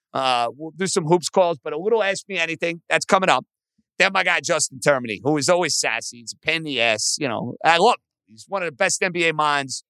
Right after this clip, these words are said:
period. I think he is a phenomenal, phenomenal talent, despite the fact that he's a pain in my rear end. He'll join us from Sirius X M, so we'll have you covered. Trade front, Nets, Durant,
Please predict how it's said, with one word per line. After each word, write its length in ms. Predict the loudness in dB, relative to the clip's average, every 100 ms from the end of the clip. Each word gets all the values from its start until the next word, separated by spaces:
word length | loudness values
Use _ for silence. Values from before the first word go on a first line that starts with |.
| _ _ -16
period. 380 | -8 -6 -8 -10
I 80 | -6
think 180 | -4 -4
he 140 | -4 -6
is 140 | -4
a 100 | -6 -8 -16
phenomenal, 720 | -14 -8 2 4 4 2 -2
phenomenal 600 | -6 -8 -6 -8 -8 -14 -8
talent, 320 | -6 -6 -10 -16 _ _ _ _ _
despite 340 | -2 2 4 2
the 80 | 0
fact 280 | -6 -8
that 60 | -8
he's 100 | -18
a 120 | -18
pain 140 | -16 -16
in 60 |
my 80 | -16
rear 260 | -18 -10 -2
end. 300 | 0 0 -6 _ _ _ _ _ 4
He'll 160 | 6
join 280 | 6 4 2
us 100 | 0
from 160 | -4 -6
Sirius 420 | -6 -4 -4 -4
X 240 | -4 -2
M, 220 | -2 -2
so 380 | -2 2 2 0 -4 2
we'll 120 | 4
have 100 | 4
you 60 | 2
covered. 380 | 2 2 -2 -16 -16
Trade 300 | -10 -8 -10
front, 360 | -12 -14 -14 _ _ _ _ _
Nets, 520 | -2 0 0 -2 -14 -16 _ _ _
Durant, 560 | -20 -12 -6 -2 -2